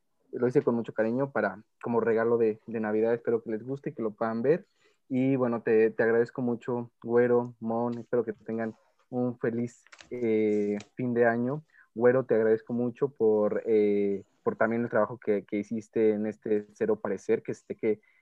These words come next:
que te costó trabajo en algunas situaciones y que fue difícil y, y la verdad se te reconoce también a ti.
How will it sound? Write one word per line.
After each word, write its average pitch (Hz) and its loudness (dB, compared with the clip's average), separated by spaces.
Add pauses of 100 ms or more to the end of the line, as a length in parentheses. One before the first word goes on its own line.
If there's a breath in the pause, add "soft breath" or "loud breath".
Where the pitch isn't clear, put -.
(200)
que 113 -6
te - -4
costó 127 0
trabajo 143 2
en 131 0
algunas 120 -2
situaciones 120 -2
y 131 -14
que 110 -4
fue 107 0
difícil 117 -4
y, 104 -2 (300)
y 110 -8
la 107 0
verdad 107 2
se 113 -14
te - -2
reconoce 107 -4
también 104 -4
a 107 -4
ti. 143 -4